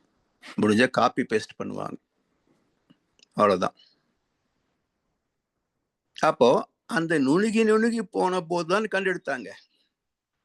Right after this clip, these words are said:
அப்ப ரகசியங்கள் எங்கே வெளிப்படுகின்றன? இயற்கை ரகசியங்கள்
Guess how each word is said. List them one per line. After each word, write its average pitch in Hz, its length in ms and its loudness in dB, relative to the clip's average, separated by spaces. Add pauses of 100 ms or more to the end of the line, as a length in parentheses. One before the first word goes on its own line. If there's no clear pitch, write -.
(1300)
அப்ப 170 200 -2
ரகசியங்கள் 190 760 2
எங்கே 202 400 0
வெளிப்படுகின்றன? 139 880 -4 (1000)
இயற்கை 127 360 0
ரகசியங்கள் 117 720 -2